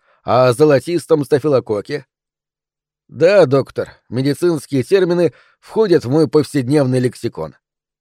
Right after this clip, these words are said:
Саркастический тон Карлоса заставил Роберта коротко улыбнуться. "О чем вы таком говорите?" "Кажется, о бактериях", — сказал Роберт.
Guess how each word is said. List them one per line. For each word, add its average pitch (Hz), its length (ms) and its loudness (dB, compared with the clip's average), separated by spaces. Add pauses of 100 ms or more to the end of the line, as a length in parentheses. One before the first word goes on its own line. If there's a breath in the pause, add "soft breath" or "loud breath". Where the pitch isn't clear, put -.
Саркастический 117 840 -6
тон 104 220 -6
Карлоса 151 500 -4 (400 soft breath)
заставил 143 540 -2
Роберта 147 420 -2
коротко 131 420 -4
улыбнуться. 104 640 -6 (420)
"О 113 160 -4
чем 226 320 0
вы 220 100 4
таком 208 340 0
говорите?" 190 600 0 (680)
"Кажется, 113 540 -2
о 123 40 2
бактериях", — 120 680 -4 (280)
сказал 107 480 -4
Роберт. 92 400 -14